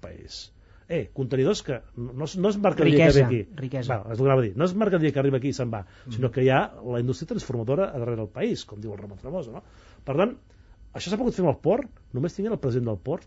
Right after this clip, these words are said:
Speaker 1: i una majoria en el Consell d'Administració, però depenent de Madrid. Volem més independència de la gestió portuària. Si, doncs, comencem amb els aeroports amb un model semblant al del port, home, no és el que volem, però em semblaria un pas decisiu, no? Per tant, esperem que es produeixi aquest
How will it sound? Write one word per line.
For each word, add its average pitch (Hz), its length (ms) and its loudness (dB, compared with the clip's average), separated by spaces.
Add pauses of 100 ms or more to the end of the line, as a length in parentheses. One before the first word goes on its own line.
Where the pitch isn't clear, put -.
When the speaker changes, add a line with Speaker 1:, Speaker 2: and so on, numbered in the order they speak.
Speaker 1:
i 131 60 -6
una 127 140 -2
majoria 117 500 0 (520)
en 113 200 -4
el 110 140 -4
Consell 120 200 -4
d'Administració, 123 380 -2
però 214 300 2
depenent 135 380 0
de 220 60 -2
Madrid. 156 360 -2 (800)
Volem 123 380 2
més - 400 2
independència 120 560 -2
de 107 60 -4
la 107 80 -4
gestió 104 180 -6
portuària. 98 360 -12 (240)
Si, - 160 -6
doncs, 175 200 4
comencem 156 400 0
amb 226 140 4
els 156 100 4
aeroports 175 460 4 (360)
amb 131 140 -2
un 143 140 2
model 151 260 10
semblant 120 320 4
al 117 80 4
del 131 160 4
port, 175 240 2 (300)
home, 143 160 -4 (100)
no 147 220 6
és 135 100 6
el 139 80 2
que 147 100 4
volem, 151 300 4
però 175 100 -4
em 113 60 -4
semblaria 123 240 2
un 135 80 -2
pas - 460 -6
decisiu, 113 640 0
no? 147 140 -8 (420)
Per 117 120 -4
tant, 151 200 4
esperem 139 360 2
que 151 80 -4
es - 80 -6
produeixi 123 440 -2
aquest - 220 -6